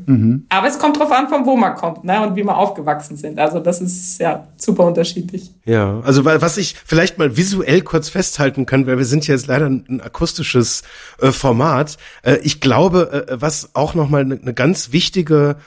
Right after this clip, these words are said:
Speaker 3: Zusatzinformation ist, die ich jetzt einfach mal so objektiv, wie, wie ich das jetzt gerade s-, so machen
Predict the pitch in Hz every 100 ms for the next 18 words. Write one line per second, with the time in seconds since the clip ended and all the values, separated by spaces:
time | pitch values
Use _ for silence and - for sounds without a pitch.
0 | _ - 190 214 156 131 123 131 113 107
1 | - 110 113 127 139 147 147 151 139 147
2 | 156 147 143 127 151 143 - 151 - 143
3 | 190 - - _ - - 127 139 156 135
4 | 156 160 147 147 - - - 139 143 147
5 | 139 143 135 127 139 131 165 180